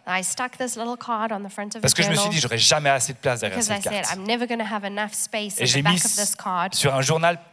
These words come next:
Speaker 2: dans lequel j'avais déjà plusieurs fois écrit des choses que Dieu m'avait dit par le passé.
Speaker 1: And I put it on top of this journal in which I've already written some things in the past that I feel God has told me.
Speaker 2: Mais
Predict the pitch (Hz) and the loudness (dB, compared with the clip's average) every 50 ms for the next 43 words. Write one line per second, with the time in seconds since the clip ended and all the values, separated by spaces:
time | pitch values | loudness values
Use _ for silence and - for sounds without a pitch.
0 | _ - 127 120 117 - 160 151 131 135 120 120 120 131 123 139 135 120 - - | _ -6 -4 -4 -2 0 -2 0 0 -2 -4 -4 -6 -4 -2 0 0 -2 -2 -4
1 | 190 170 170 175 - - 165 151 135 - - 131 120 117 107 - 139 139 135 - | -2 -2 0 -2 -2 -2 -2 -4 -4 -4 -8 -12 -8 -6 -4 -4 -2 -2 -4 -4
2 | - _ _ _ _ _ - 120 113 120 139 131 127 117 117 123 120 117 120 - | -6 _ _ _ _ _ -12 -8 -4 -2 0 2 2 2 2 0 -4 -6 -4 -2
3 | 113 107 104 - 110 - - - 98 - - _ _ - 233 226 226 202 202 208 | -2 -2 0 -2 -2 -2 -4 -6 -8 -14 -20 _ _ -4 -2 0 2 2 2 0
4 | 208 196 196 - - 277 277 285 277 269 247 240 226 - 247 240 - 226 214 220 | -2 -4 -8 -6 -6 -4 -2 -2 -2 -2 -4 -4 -4 -6 -8 -8 -8 -10 -8 -8
5 | 214 214 - - 214 214 214 220 208 208 202 - - - 208 202 214 208 214 214 | -8 -8 -8 -6 -6 -4 -4 -4 -4 -4 -6 -8 -8 -10 -10 -8 -8 -8 -8 -6
6 | - 202 185 196 190 202 214 233 226 233 233 214 233 233 233 240 226 208 - 208 | -8 -8 -6 -6 -6 -4 -4 -4 -4 -4 -4 -4 -6 -6 -8 -10 -10 -8 -8 -8
7 | 196 196 - 208 208 196 196 185 190 185 180 - - 185 185 180 - - 190 185 | -8 -10 -10 -10 -10 -10 -10 -10 -12 -14 -12 -10 -8 -6 -6 -6 -6 -8 -8 -10
8 | 175 170 - 208 185 185 185 180 180 180 180 180 - - - 165 143 147 185 120 | -12 -10 -8 -8 -8 -8 -6 -8 -8 -8 -8 -10 -10 -10 -12 -12 -14 -14 -16 -16
9 | - - 143 165 175 - - | -4 0 4 4 4 4 2